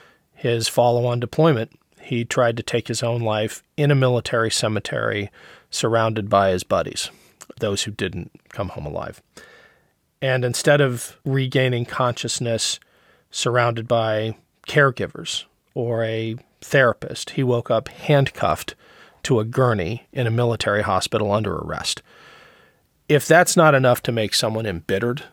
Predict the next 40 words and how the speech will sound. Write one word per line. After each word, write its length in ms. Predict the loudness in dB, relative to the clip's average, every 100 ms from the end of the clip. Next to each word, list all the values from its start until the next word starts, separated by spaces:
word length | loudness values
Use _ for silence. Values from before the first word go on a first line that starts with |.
| _
and 220 | -4 -2 -2 -4
angry 520 | -4 -2 0 0 -4 _ _ _ -4
and 280 | -4 -2 -2
looking 300 | -2 0 -4
for 200 | 0 0
an 100 | 0
outlet 400 | 0 -2 0 -4
for 160 | -2 0
that 220 | 2 0
rage, 320 | 0 -4 0
I 80 | 0
don't 120 | 0
know 120 | 0
what 180 | 0 2
is. 320 | 2 0 -2 -8 _ -10
And 160 | -4 -2
in 120 | -4
Chris's 360 | -2 -2 -2 -2
case, 300 | 0 0 0
he's 160 | -4
an 100 | 2
Army 260 | 2 2 0
vet 280 | 2 2 0
with 320 | -6 -6 -8 -16 -20 -8
real 240 | -2 0 -2
training 500 | -2 -2 2 2 0 -4 -20 -16
and 640 | -6 -4 -2 -2 -2 -4 -6 _ _ _ -10
incredible 520 | -8 0 2 2 0
motivation, 760 | 0 0 -2 -2 -2 0 0 0 -6 -20 -20 _
and 160 | -4 -2
he 80 | -2
very 480 | 0 2 4 2 2
easily 500 | 2 2 -2 -6 -8
could 220 | -6 -4
have 140 | -4
directed 440 | -2 2 2 0 -8
it, 140 | -6
and 140 | -2 4
almost 480 | 6 6 6 4
did, 380 | 4 4 4 0